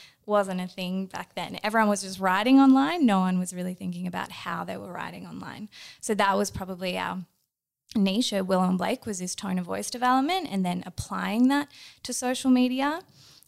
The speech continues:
And that really led to Frank Body because we were doing it for all other clients and we wanted to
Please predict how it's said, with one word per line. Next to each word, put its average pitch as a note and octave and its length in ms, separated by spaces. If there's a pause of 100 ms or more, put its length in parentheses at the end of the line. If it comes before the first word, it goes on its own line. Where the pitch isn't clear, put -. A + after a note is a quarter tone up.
And G3+ 180
that F#3 140
really F#3+ 240
led F3 260
to G3+ 80
Frank F3 300
Body F3+ 260
because F3+ 320
we F3+ 80
were F3+ 80 (140)
doing F#3+ 160
it - 240
for - 200
all F3 160
other F3 180
clients G#3+ 580
and G3 100
we F3+ 80
wanted F3 380
to G3 120